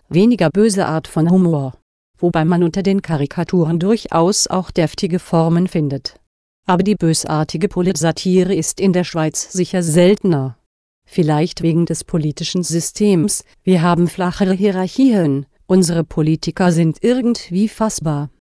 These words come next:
Ein schönes Beispiel dafür ist für Sandren die Szene aus dem Film Demokrat Lepli von Alfred Trasser, wo Lepli ins Bundeshaus geht,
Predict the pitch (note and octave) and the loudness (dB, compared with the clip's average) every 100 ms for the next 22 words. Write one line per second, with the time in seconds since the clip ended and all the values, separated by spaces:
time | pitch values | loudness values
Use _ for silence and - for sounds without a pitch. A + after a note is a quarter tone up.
0 | _ _ _ - D#3+ E3+ F#3 E3 F#3 - | _ _ _ 0 2 2 0 0 0 -2
1 | D#3 D3 D3+ - C4 G3 E3 D#3+ G#3+ G#3 | 0 0 0 -2 -2 0 -2 -2 0 0
2 | - - F3 D#3+ E3+ E3+ - C#3 D3 F3+ | -2 -4 0 2 2 0 -2 0 0 -2
3 | - - F#3 E3+ F3+ E3 - C#3+ C3+ - | -4 -2 0 2 2 -2 -4 -6 -4 4
4 | F#3 A#3 A#3+ _ _ D#3+ F#3+ A3+ - E3+ | 4 4 2 _ _ 0 2 2 -2 -4
5 | D#3 F#3 - G#3+ A#3+ _ - D#3+ D#3 E3 | -2 -2 -2 -2 -2 _ -4 -2 0 2
6 | F#3 - - F3 - - D3 - B2+ A#2+ | 0 -2 -2 -2 -2 -6 -6 -4 -6 -6
7 | _ _ - F3+ G3 F3 E3+ F3+ E3 F#3 | _ _ -4 -2 0 0 0 0 0 -2
8 | - D#3 D3+ D3 G3+ G3+ - D#3 F3+ F3 | -2 -2 -2 -2 -2 -2 -2 0 0 0